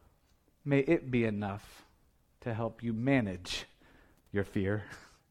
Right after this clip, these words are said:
to say, "Let it be," and to find some measure of peace in the troubles. Hold on to what Jesus did for you,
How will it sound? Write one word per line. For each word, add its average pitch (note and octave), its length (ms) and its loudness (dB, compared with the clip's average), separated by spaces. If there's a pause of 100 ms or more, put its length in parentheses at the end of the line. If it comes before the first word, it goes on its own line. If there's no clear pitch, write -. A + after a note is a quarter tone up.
(1080)
to - 100 -4
say, - 140 4
"Let A#2+ 220 8
it A#2 160 2
be," C3+ 320 4 (1800)
and B2 80 -2
to A#2 80 2
find C3+ 340 6
some B2+ 380 2
measure B2+ 480 2
of A2+ 280 -6
peace - 540 -4
in G#2+ 140 -6
the G#2+ 80 -4
troubles. G2 540 -8 (2500)
Hold D3 220 4
on A#2+ 460 6
to C3 120 2
what A2+ 240 4
Jesus A2 400 0
did A#2 240 -2
for A2 140 -6
you, A2+ 380 -2